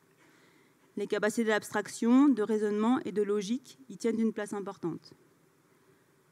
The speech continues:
De fait, les mesures du quotient intellectuel ont une validité prédictive solide, c'est-à-dire qu'ils sont corrélés à la réussite scolaire et professionnelle dans les sociétés industrialisées.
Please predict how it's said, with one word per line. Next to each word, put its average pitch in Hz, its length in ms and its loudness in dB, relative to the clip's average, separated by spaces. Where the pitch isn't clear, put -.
De 208 100 -2
fait, 254 320 0
les 226 120 -2
mesures 220 300 2
du 214 120 -8
quotient 220 300 -2
intellectuel 233 720 -2
ont 220 120 -6
une 226 160 0
validité 220 460 -4
prédictive 226 540 -6
solide, 226 560 0
c'est-à-dire 208 360 -2
qu'ils 240 140 -4
sont 214 160 -2
corrélés 233 440 2
à 247 100 2
la 214 80 0
réussite 202 300 -4
scolaire 226 420 -2
et - 80 -4
professionnelle 214 640 -2
dans 214 80 -4
les 208 80 -4
sociétés 196 380 -4
industrialisées. 185 680 -6